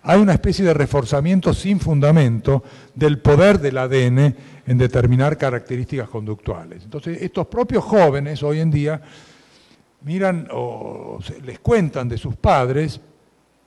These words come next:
y entonces, este, bueno, con el Ignacio Guido, por ejemplo, es, es músico.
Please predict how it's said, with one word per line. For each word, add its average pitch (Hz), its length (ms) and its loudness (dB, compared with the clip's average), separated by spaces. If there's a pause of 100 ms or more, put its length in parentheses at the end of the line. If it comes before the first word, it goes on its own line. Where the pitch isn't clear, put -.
(720)
y 123 80 -10
entonces, 147 420 -6
este, 120 320 -10
bueno, 127 300 -2
con 120 160 -6
el 117 120 -4
Ignacio 160 560 0
Guido, 170 540 -2 (400)
por 117 140 -10
ejemplo, 139 400 0
es, 120 160 -2
es 120 120 -2
músico. 107 640 0